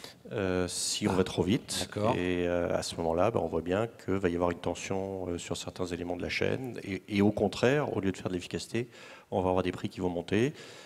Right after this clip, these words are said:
Speaker 1: Si on va trop vite, euh, on va finalement commencer à développer trop de projets alors que des technologies, euh, des centres de recherche comme celui qui est en train d'être développé dans la région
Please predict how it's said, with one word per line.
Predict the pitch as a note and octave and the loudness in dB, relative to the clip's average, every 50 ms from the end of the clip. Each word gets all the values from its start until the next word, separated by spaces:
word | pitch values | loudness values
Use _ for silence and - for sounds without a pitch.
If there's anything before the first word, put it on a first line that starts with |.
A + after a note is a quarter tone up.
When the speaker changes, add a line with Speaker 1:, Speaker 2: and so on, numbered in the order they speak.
| - - - _ - | -20 -20 -20 _ -14
Speaker 1:
Si | - - - - - - G#2 | -8 -4 -4 -2 0 2 4
on | G#2 G2+ | 4 6
va | G2 G2+ | 6 4
trop | G2 - - - G#2 | 2 2 2 0 2
vite, | F#2+ G2 G#2+ A2 - - - - - - | 2 2 0 -2 -4 -8 -16 -6 -2 2
euh, | F#2 F2+ F2+ F2+ F#2 F#2 | 2 4 4 4 2 2
on | F#2 | 2
va | F2 F2+ | 0 0
finalement | F2 - - - G2 F2+ F2+ F#2 F#2+ F#2 | 0 -2 -4 -6 -4 -4 -2 -2 -4 -4
commencer | - - - G#2+ G2+ G2+ G2 - - - - | -2 2 2 2 2 2 0 -2 -4 -4 -2
à | G2+ F#2+ | -2 0
développer | F#2 F2+ F2+ F#2 - - | 0 2 0 0 0 0
trop | F2+ - - - - B2 | -4 -6 -2 2 2 2
de | A#2+ | 2
projets | - - - - A2+ G#2+ G2+ A2+ A#2 A2+ | 2 -2 2 2 4 4 4 4 4 4
alors | G#2+ F#2+ F#2 | 4 4 2
que | - - | 0 -2
des | F#2 F#2+ F#2 | -4 -4 -4
technologies, | - G2 - - - F#2 F2+ F2+ F2 F2+ F#2 F#2 G2 G2+ G2+ G2+ G2 | -4 -6 -8 -6 -4 0 0 0 0 0 -2 -2 0 0 0 0 0
euh, | F2+ F2 | -2 -2
des | F2+ F#2 | -2 -4
centres | F2+ - F#2 F#2 F2+ | -4 -2 -2 -2 0
de | F2+ | -2
recherche | F2 - - G#2 G2 - - | -2 0 0 -2 -2 -2 -4
comme | - - - | -8 -8 -8
celui | - - - F2+ F#2+ G2 | -8 -8 -6 -4 -4 -4
qui | - - | -6 -6
est | - - | -6 -4
en | F#2+ | -4
train | F2 - - F#2 | -4 -2 -4 -4
d'être | F2 F2+ F2+ - | -2 -4 -4 -4
développé | F2+ F2+ F2+ F2+ F2+ - F#2+ F#2 | -4 -4 -4 -4 -4 -4 -4 -4
dans | - F2+ | -4 -2
la | F2+ F2 | -2 -2
région | F2 F2 F2 - F#2+ G2 F#2+ | -2 -2 -2 0 0 -2 -2